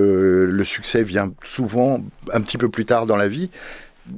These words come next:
Souvent, je me dis que j'aimerais avoir l'énergie de mes vingt ans avec ce qu'on a dans la tête à partir de quarante.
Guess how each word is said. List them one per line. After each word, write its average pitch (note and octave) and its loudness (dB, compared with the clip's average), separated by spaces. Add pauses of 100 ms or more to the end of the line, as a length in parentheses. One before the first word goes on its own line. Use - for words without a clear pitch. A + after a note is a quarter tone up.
Souvent, C3+ 0
je A#2+ -4
me A#2 2
dis B2+ -4
que A2+ 2
j'aimerais G#2+ 2
avoir A2+ 2
l'énergie G#2 0
de A2 -4
mes G2+ 2
vingt G#2 -2
ans B2 2
avec G2 -2
ce - -10
qu'on F#2+ -6
a G2 -2
dans F#2+ -2
la F2 -2
tête - -4
à E2 -2
partir F#2 -2
de F#2 2
quarante. A2+ -2